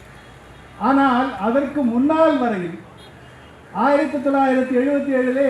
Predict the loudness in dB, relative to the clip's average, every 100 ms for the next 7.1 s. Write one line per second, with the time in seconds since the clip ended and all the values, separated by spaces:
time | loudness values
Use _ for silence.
0 | 0 -2 -2 -2 -2 -4 -4 -6 -4 -2
1 | -2 -2 -4 -4 -4 -2 -2 -4 -6 -4
2 | -2 -2 -4 -4 -4 -4 -4 -2 -2 -2
3 | -4 -12 -20 -20 -20 -20 -20 -20 -20 -20
4 | -20 -20 -20 -20 -20 -20 -20 -20 -20 -20
5 | -20 -12 -2 2 2 2 2 4 4 2
6 | 0 -4 -8 -14 -8 0 2 2 2 -2
7 | -4